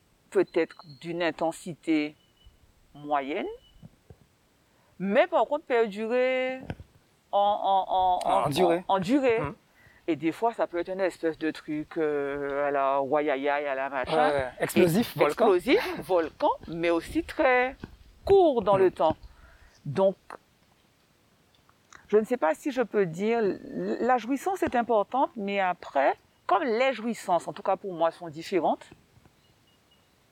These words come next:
Speaker 2: L'essentiel, c'est que, que tu ressentes du plaisir.
Speaker 1: L'essentiel, c'est que je ressente du plaisir.
Speaker 2: Et tu as toujours eu des partenaires qui comprenaient ça, qui arrivaient à comprendre,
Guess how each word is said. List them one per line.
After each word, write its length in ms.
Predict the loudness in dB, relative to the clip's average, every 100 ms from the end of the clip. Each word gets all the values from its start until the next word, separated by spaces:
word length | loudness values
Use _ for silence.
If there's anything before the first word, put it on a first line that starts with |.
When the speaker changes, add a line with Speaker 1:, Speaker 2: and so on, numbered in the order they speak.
| _ _ _ _ _ -6
Speaker 2:
L'essentiel, 420 | -4 -4 -2 -4
c'est 140 | -2
que, 320 | -2 0 2 0 -6 _
que 80 | -14
tu 140 | -6
ressentes 280 | -4 -4 -6
du 80 | -12
plaisir. 280 | -10 -8 -8
Speaker 1:
L'essentiel, 380 | -12 -16 -12 -12
c'est 120 | -10
que 120 | -8 -6
je 100 | -4
ressente 380 | -6 -8 -10
du 140 | -8 -10
plaisir. 300 | -6 -6 -2
Speaker 2:
Et 60 | 0
tu 80 |
as 40 | 2
toujours 280 | 2 2 4
eu 20 |
des 100 | 4
partenaires 480 | 2 -2 -2 0 0
qui 180 | -2
comprenaient 580 | -6 -2 -4 0 -2 -2
ça, 140 | -4 -6
qui 140 | 0
arrivaient 440 | 0 0 -4 0 2
à 100 | 0
comprendre, 720 | -2 -6 -2 0 0 -2